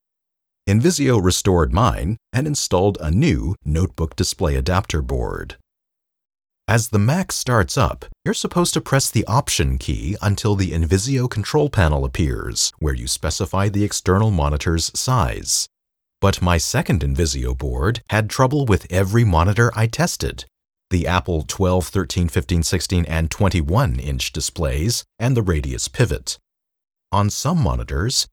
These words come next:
applications behaved as though they were on a black and white Mac. On others, several inches of usable display area were blanked out, producing, for example, a Mac Classic size image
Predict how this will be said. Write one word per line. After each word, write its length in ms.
applications 680
behaved 400
as 160
though 320
they 100
were 180
on 140
a 60
black 400
and 160
white 320
Mac. 400
On 280
others, 520
several 420
inches 340
of 180
usable 360
display 520
area 420
were 160
blanked 480
out, 360
producing, 560
for 200
example, 520
a 80
Mac 380
Classic 460
size 380
image 400